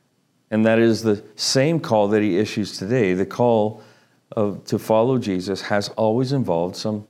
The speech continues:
measure of sacrifice. Dietrich Bonhoeffer, uh, famous pastor during the, uh, World War Two, he says, "When Jesus calls you to come and follow, he's also calling you to come and die."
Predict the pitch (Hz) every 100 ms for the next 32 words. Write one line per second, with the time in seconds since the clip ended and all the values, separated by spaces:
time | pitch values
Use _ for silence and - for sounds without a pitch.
0 | - 92 85 92 101 - 165 131 117 85
1 | - - 131 123 - 101 113 95 87 87
2 | 82 - - - _ _ 95 90 78 117
3 | 113 104 - - - _ _ _ _ _
4 | _ _ - 104 110 107 101 87 85 101
5 | 98 92 90 90 87 - 87 85 85 101
6 | 98 95 85 - 135 92 - - - -
7 | _ 120 120 117 113 - - 113 113 139
8 | 175 156 - 135 127 131 110 - 127 123
9 | 107 98 127 117 98 92 101 90 - 135
10 | 135 107 - 110 110 92 90 90 - 92
11 | 85 82 80 -